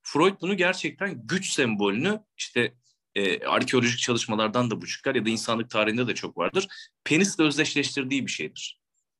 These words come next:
Yani penisi olan güçlüdür ilkel anlamda ve bu yıllar içerisinde şekil değiştirerek devam etmiştir. Şimdi bunu yücelten insanlar sanatla, yani yüceltebilen toplumlar sanatla, yazıyla, şiirle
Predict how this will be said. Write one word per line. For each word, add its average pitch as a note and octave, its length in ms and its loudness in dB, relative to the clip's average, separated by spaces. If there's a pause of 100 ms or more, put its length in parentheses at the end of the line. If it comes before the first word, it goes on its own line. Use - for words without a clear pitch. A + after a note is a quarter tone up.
(180)
Yani F2+ 180 2
penisi B2 340 4
olan D3+ 360 4 (280)
güçlüdür C3 480 0
ilkel F#2 320 0
anlamda F#2+ 380 0
ve E3+ 140 2
bu F#3 80 2
yıllar F3+ 400 4
içerisinde F3 440 -2
şekil F#3 400 -2
değiştirerek D#3 600 -2
devam D3+ 280 4
etmiştir. - 340 -6
Şimdi E3+ 300 2 (440)
bunu E3 240 2
yücelten F3 640 2
insanlar F3+ 540 -4
sanatla, D#3+ 760 0
yani G#2+ 140 2
yüceltebilen C#3 600 -2
toplumlar G#2 400 -4
sanatla, C#3+ 600 0
yazıyla, C3 460 0
şiirle C#3 640 0